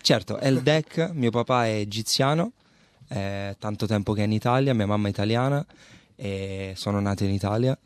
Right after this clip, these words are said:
quindi sono italiano a tutti gli effetti, eh, con origini arabe ovviamente.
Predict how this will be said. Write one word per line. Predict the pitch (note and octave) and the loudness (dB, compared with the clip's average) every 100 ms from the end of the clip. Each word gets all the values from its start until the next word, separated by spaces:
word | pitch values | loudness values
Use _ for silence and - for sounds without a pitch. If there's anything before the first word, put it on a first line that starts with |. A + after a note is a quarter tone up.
| - | -6
quindi | G2 F#2 F2+ F#2+ F#2+ F#2+ | -4 -2 -2 -4 -4 -8
sono | - G#2 | -12 -14
italiano | G2 G2+ G2+ G2 | -12 -10 -8 -8
a | |
tutti | - G2+ G#2 | -6 -2 0
gli | G2+ | 0
effetti, | G2+ - A#2 - C#3 - - - - - - | 0 2 2 2 -2 -2 -10 -20 -20 -20 -8
eh, | A2+ G2 F#2+ | 0 0 0
con | F#2 G2+ | -2 -2
origini | G2+ G2 F#2 F#2+ F#2+ F#2+ F#2+ F#2 F#2 - | 0 0 0 -4 -8 -12 -14 -14 -16 -14
arabe | - G2+ G2 A2 C#3+ | -4 0 2 2 0
ovviamente. | D#3 G2 G2 G#2 B2 - | -2 -2 0 0 -2 -4